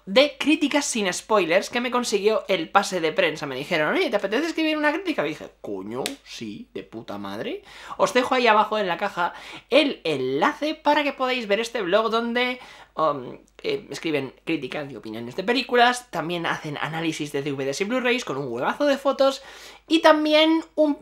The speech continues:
hay un, por ahí un pequeño blog de literatura donde también hacen análisis de algún que otro libro. Os va a gustar mucho. Y, bueno, esta película,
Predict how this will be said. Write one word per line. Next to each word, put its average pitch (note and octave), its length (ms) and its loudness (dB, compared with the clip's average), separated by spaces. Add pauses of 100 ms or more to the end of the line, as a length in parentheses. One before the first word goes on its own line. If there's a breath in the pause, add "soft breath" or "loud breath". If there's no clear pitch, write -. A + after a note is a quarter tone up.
hay C#4 140 4
un, C4+ 160 -2
por B3+ 140 4
ahí C4 80 0
un B3 180 -6
pequeño B3 320 -2
blog A3 400 -2 (160)
de G#3+ 320 2
literatura E3 640 -2
donde E3+ 160 -6
también D3 240 -8
hacen D#3+ 400 -12
análisis D3+ 640 -8
de - 340 -8
algún C#3 400 -10
que - 80 -12
otro B2 160 -10
libro. A#2 260 -8 (840 loud breath)
Os A3+ 100 0
va A3 60 8
a - 40 6
gustar - 220 -8
mucho. - 300 -16 (1160)
Y, E4+ 320 2 (120)
bueno, C#4 420 2 (180)
esta A#4+ 280 4
película, D3+ 560 0